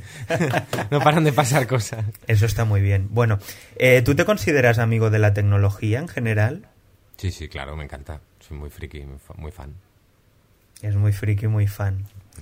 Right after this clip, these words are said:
Speaker 2: Bueno, yo te vi, yo te vi que fuiste de las primeras personitas en España en tener un Apple Watch en tu muñeca, quiero
Speaker 1: Sí.
Speaker 2: decir.
Speaker 1: <laughs> Es
Speaker 2: ¿Cómo?
Speaker 1: verdad.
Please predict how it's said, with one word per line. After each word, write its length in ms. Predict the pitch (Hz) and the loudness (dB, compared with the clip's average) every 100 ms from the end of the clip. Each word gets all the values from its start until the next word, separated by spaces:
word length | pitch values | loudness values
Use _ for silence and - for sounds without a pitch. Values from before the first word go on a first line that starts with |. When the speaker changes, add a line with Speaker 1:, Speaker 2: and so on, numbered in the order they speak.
| - - | -20 -6
Speaker 2:
Bueno, 180 | 107 117 | -2 0
yo 260 | 107 110 | 2 0
te 120 | 107 | 0
vi, 380 | 107 110 110 - - _ _ _ _ | 0 0 -2 -6 -12 _ _ _ _
yo 280 | 110 104 104 | -4 0 0
te 120 | 107 | 2
vi 160 | 104 104 | 0 0
que 100 | 107 | -2
fuiste 540 | - 110 - 113 123 | -4 -4 -2 0 0
de 160 | 123 113 | 0 0
las 160 | 98 | 0
primeras 320 | 101 95 95 98 | -2 -4 -4 -4
personitas 640 | 101 - 107 107 101 101 | -6 -4 0 0 0 0
en 100 | 104 | 0
España 380 | 101 - 101 104 | -2 -2 0 0
en 80 | 104 | 0
tener 240 | 117 135 | -2 -4
un 140 | 113 101 | -2 0
Apple 180 | 98 101 | 0 -2
Watch 280 | 98 98 | -2 -2
en 80 | 101 | -4
tu 80 | 98 | -6
muñeca, 560 | 98 98 104 123 120 101 | -4 -2 -2 -4 -6 -4
quiero 280 | 104 101 | -2 -2
Speaker 1:
Sí. 140 | 101 98 | 0 -2
Speaker 2:
decir. 200 | 92 120 | -4 -6
Speaker 1:
<laughs> 40 | - - - - 202 - | -12 -20 -20 -10 -8 -2
Es 140 | 175 | -2
Speaker 2:
¿Cómo? 240 | 156 127 117 | 0 2 2
Speaker 1:
verdad. 140 | 123 | 2